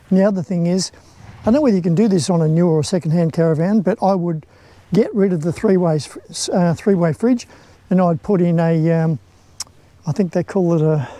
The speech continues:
<laughs> always forgetting these names. It's, it's a type of fridge. It's basically two forty volt and, uh, twelve volt. That's all it is. Compression fridge or something like that.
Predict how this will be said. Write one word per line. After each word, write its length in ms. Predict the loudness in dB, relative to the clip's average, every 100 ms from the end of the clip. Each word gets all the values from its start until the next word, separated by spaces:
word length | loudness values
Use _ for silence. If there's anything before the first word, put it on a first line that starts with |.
| -20 -20 -20 -20 _ -20 -12
<laughs> 120 | -12 -12 -20 -20 -20 -20 -20 -20 -6
always 400 | -2 0 0 -4 -6
forgetting 360 | 0 2 2 2
these 200 | 2 0
names. 320 | 0 0 0
It's, 140 | -2 -4 -18 -12
it's 100 | -4
a 40 |
type 260 | 0 2 0
of 100 | -2
fridge. 240 | 0 0
It's 100 | -2
basically 420 | -2 -2 0 -4
two 200 | -2 0
forty 240 | 0 2 2
volt 280 | 2 -2 -4 -2
and, 340 | 0 2 2
uh, 260 | 2 2 -2 -6 -20 -20 _
twelve 260 | -2 0 0
volt. 240 | -4 -4
That's 220 | -4 -2
all 160 | 0 2
it 80 | 0
is. 240 | -2 -6 -18 -20 -20 -20 -20 _
Compression 640 | -6 -2 -2 -2 -2 -4 -6 -8
fridge 320 | -4 -4 -6
or 40 |
something 300 | -6 -6 -6
like 200 | -8 -8
that. 180 | -8 -8